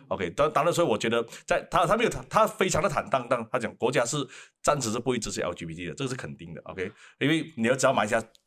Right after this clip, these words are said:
在整个国家的国策肯定是保守的。好，我不要讲L G B T啦，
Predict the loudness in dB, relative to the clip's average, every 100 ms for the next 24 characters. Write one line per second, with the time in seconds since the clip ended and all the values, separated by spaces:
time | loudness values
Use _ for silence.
0 | _ -2 -2 0 0 0 -2 _ -2 0
1 | 4 4 4 0 -4 -2 -2 -4 -6 -4
2 | 0 0 0 -4 -6 -14 _ -20 -8 -2
3 | 0 0 2 2 4 -4 -6 -2 -2 -2
4 | -2 -2 -2 -4 -6